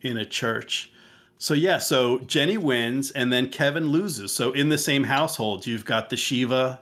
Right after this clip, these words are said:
the, the champion, and the Ruxin, the, um, the last place. And at that point, Ruxin leads in a choir,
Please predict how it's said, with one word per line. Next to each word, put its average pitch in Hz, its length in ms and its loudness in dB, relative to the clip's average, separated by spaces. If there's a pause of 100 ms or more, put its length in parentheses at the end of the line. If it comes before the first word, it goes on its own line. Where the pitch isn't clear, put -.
the, 117 120 -4
the - 160 -10
champion, 117 560 0
and 117 160 2
the 120 40 2
Ruxin, 120 560 -2 (500)
the, 113 220 -10
um, 110 300 -6 (140)
the 135 120 0
last 120 380 4
place. 113 560 0 (460)
And 127 140 4
at 123 120 0
that 147 220 0
point, 120 420 2 (640)
Ruxin 123 580 0
leads 151 320 0
in 131 300 2
a 117 80 -4
choir, 135 720 -2